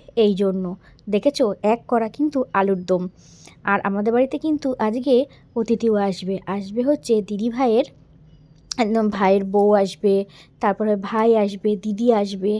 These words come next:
তো এদিকে কিন্তু রান্নাবান্না শুরু হয়ে গেছে। তো দেখো কী কী রান্না হয়েছে। এদিকে রান্না করেছি হচ্ছে পালং শাক, তারপরে এখানটায় রয়েছে বাঁধাকপি, ও বাঁধাকপিও হয়েছিল, সেটা তোমাদেরকে দেখানো হয়নি, এখন দেখিয়ে দিলাম। এদিকে রয়েছে আমের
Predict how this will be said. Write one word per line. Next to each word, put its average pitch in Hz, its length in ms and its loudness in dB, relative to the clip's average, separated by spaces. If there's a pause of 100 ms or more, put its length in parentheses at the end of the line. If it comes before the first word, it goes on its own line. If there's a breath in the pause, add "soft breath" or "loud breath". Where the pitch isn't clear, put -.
(360 soft breath)
তো - 60 2
এদিকে 208 300 -2
কিন্তু 285 300 0
রান্নাবান্না 226 640 -2
শুরু 233 300 -4
হয়ে 190 240 0
গেছে। 185 300 -2 (440 soft breath)
তো 220 100 2 (200)
দেখো 208 300 -4
কী 254 140 -4
কী 247 140 -2
রান্না 226 300 0
হয়েছে। 240 300 -2 (100)
এদিকে 214 280 -4
রান্না 202 300 -2
করেছি 208 280 -4
হচ্ছে 214 180 -6
পালং 190 400 -2
শাক, 208 360 2 (500 soft breath)
তারপরে 208 460 2 (100)
এখানটায় 202 560 -2
রয়েছে 208 500 -2 (640 soft breath)
বাঁধাকপি, 208 540 2 (140)
ও 226 100 2
বাঁধাকপিও 208 560 0
হয়েছিল, 240 380 6 (120)
সেটা 226 260 -6
তোমাদেরকে 220 380 -2
দেখানো 208 360 0
হয়নি, 220 220 0
এখন 180 220 -2
দেখিয়ে 214 300 0
দিলাম। 208 280 0 (520 loud breath)
এদিকে 220 320 2
রয়েছে 220 320 0 (160)
আমের 196 320 0